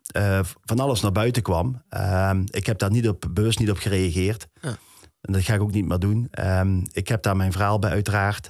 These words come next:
Speaker 1: Ehm, ik weet hoe de zaken gelopen zijn. Ehm, maar het is wel vervelend om bepaalde zaken te moeten lezen, te vernemen uit de media of van derden. Daar waar het gaat om bijvoorbeeld je gezondheid.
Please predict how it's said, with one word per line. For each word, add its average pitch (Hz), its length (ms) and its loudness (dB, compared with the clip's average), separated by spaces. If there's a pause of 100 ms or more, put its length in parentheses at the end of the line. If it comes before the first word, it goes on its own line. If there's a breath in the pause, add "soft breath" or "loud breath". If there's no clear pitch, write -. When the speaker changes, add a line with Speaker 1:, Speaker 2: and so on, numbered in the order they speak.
Speaker 1:
Ehm, 90 520 0
ik - 120 -8
weet 107 140 0
hoe 98 100 -2
de 95 60 0
zaken 98 360 0
gelopen 98 360 0
zijn. 101 360 -2 (720 loud breath)
Ehm, 101 560 2
maar 98 360 0
het 113 80 0
is - 60 0
wel 110 160 2
vervelend 104 460 2
om 98 240 -2
bepaalde 98 400 0
zaken 90 360 0
te 110 80 0
moeten 104 260 2
lezen, 104 520 0
te 98 100 -4
vernemen 104 380 2
uit 95 120 -2
de 95 60 0
media 101 560 0 (680)
of - 120 -2
van 101 120 0
derden. 95 460 0 (260 loud breath)
Daar 101 200 0
waar 101 160 0
het 98 120 -2
gaat 101 300 0
om 104 160 0
bijvoorbeeld 95 360 0
je 98 120 0
gezondheid. 101 640 0